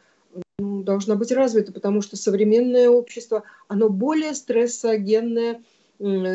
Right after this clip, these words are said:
из-за, э, интенсивности жизни, из-за обилия информации, из-за многочисленных связей,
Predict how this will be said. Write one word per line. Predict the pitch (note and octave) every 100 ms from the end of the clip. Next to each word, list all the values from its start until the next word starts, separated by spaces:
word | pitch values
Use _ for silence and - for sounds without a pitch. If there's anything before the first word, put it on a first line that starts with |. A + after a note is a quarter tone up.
| F#3+
из-за, | G#3+ G3+ E3+ F3+ F#3+ F#3 F#3 _ _ F#3
э, | F3 F3
интенсивности | A3+ G3 G#3+ B3 C#4 C4 C4
жизни, | A#3+ A#3 A#3+ G#3 G#3+ G3+ G3
из-за | F3 F3+ F3
обилия | E3+ G3 A#3 A3+
информации, | A3 A3 G3 F#3+ F#3+ F#3 - F#3 F3+ F3+ _ _ -
из-за | F#3+ F3 - F3+ F3 - -
многочисленных | F#3+ G3 G3+ A#3+ A#3 A3 G#3+
связей, | - G#3 G3+ F#3+ G3+